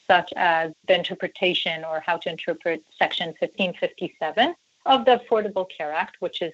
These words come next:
still standing law. Of course, that in itself is under threat currently and will likely hit the Supreme Court in its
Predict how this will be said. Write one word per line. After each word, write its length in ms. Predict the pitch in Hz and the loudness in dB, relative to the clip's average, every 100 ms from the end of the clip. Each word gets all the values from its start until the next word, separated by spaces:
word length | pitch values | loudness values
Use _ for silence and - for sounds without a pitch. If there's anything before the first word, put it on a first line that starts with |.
| _ | _
still 320 | - 156 156 151 _ _ - | -2 0 -2 -8 _ _ -16
standing 440 | 156 151 147 147 | -12 -10 -10 -10
law. 300 | 156 160 247 - _ _ _ | -4 0 0 -2 _ _ _
Of 60 | - | 2
course, 240 | 233 226 - | 4 4 2
that 460 | 214 202 196 202 202 _ - | 2 2 4 4 2 _ 2
in 200 | 240 254 | 4 4
itself 640 | 247 - - 180 175 254 - - | 2 -2 -4 -2 0 -2 -6 -6
is 440 | 226 196 190 185 185 | 0 2 0 -2 -4
under 340 | 202 196 185 180 - | -4 0 -2 -2 0
threat 300 | 180 185 - | 2 2 0
currently 640 | - 175 180 185 196 190 | -8 -8 -6 0 2 4
and 420 | - 175 170 170 165 | 2 0 -4 -6 0
will 260 | 180 190 | 4 6
likely 400 | 180 160 - 247 | 6 2 0 0
hit 200 | 220 165 - | 2 0 -2
the 80 | |
Supreme 480 | - - - 170 160 | -8 -10 -8 -6 -6
Court 560 | - - 156 156 220 - _ _ _ | -10 0 4 4 2 -2 _ _ _
in 180 | 214 180 | 2 2
its 300 | 170 - | 0 -4